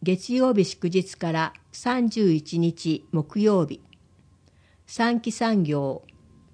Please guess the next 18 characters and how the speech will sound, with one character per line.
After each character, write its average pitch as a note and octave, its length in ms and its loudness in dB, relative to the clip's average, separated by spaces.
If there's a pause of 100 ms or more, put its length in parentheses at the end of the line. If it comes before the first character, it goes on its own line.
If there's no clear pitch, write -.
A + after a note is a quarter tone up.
(120)
平 A3 260 2
日、 G3 480 -2 (400)
九 B3 260 2
二 B3 300 4
三 D#3 380 -4 (200)
一 A#3 320 -4
四 A#3 220 4
一 D3 300 -2
四。 D3+ 280 0 (800)
休 A3 260 2
日、 F#3+ 520 -2 (420)
零 A#3 260 2
九 A3 360 2
零 D#3 340 -2 (320)
九 B3 340 0
六 A#3+ 300 0
零 E3+ 360 2
二 E3+ 340 0